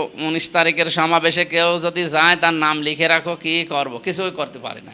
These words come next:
কারণ এই সমাবেশের দৃশ্য দেখে ও পিলে চমকে গেছে,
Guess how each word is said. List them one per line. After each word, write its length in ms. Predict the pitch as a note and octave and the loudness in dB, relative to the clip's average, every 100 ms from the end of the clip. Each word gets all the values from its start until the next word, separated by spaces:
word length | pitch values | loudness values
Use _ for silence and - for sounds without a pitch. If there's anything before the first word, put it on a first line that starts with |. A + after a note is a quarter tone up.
| - | -16
কারণ 180 | C#3 D#3 | -10 -6
এই 60 | |
সমাবেশের 760 | D#3 F3 F3+ F#3 F#3 F3 G3 E3+ | -2 2 4 6 4 4 0 0
দৃশ্য 360 | F3+ - A3 | 0 2 2
দেখে 500 | F#3+ G3 F#3 A#3+ A3 | 4 4 8 8 10
ও 160 | F#3 G3 F#3+ | 8 6 4
পিলে 240 | F#3+ F#3+ | 2 2
চমকে 340 | E3+ D#3 C#3+ | 2 -2 -4
গেছে, 240 | A#2 A2+ | -6 -12